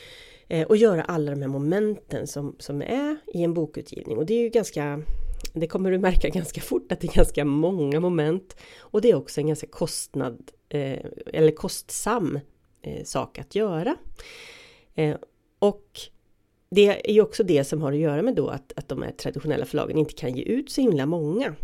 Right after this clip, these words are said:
därför att det kostar och de måste verkligen tro på si-, på böckerna de ger ut för att de ska kunna göra det. Eh, annars kommer det bli en ekonomiskt ogynnsam affär för dem. Och jag ska säga, alla förlag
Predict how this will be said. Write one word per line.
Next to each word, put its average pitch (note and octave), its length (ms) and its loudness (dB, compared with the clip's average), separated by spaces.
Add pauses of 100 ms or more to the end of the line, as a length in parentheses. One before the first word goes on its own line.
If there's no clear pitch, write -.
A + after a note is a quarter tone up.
(120)
därför D#3 220 -6
att - 40 -12
det D3+ 80 -8
kostar C4 680 -2
och A3 80 2
de G3 140 2
måste F#3 260 -2
verkligen D3 320 -2
tro F3 500 0
på - 400 -4 (200)
si-, - 360 -12
på - 100 -6
böckerna C3+ 500 -4
de C#3+ 200 -2
ger C#3+ 180 -2
ut - 280 -6
för G#3+ 440 -2
att - 520 -8
de - 160 -6
ska - 140 -12
kunna D3 200 -6
göra G3+ 300 -4
det. - 140 -8 (1300)
Eh, D3+ 300 -2
annars E3+ 360 2
kommer F#3+ 300 4
det F3+ 80 4
bli C#3 240 -2
en C3+ 320 -2 (100)
ekonomiskt - 840 -6 (400)
ogynnsam C#3 840 -4
affär A3 400 -2
för - 120 -6
dem. - 260 -8
Och A3 260 4 (540)
jag G#3 120 -4
ska - 140 -2
säga, G#3 180 2
alla G#3 240 2
förlag E3+ 480 0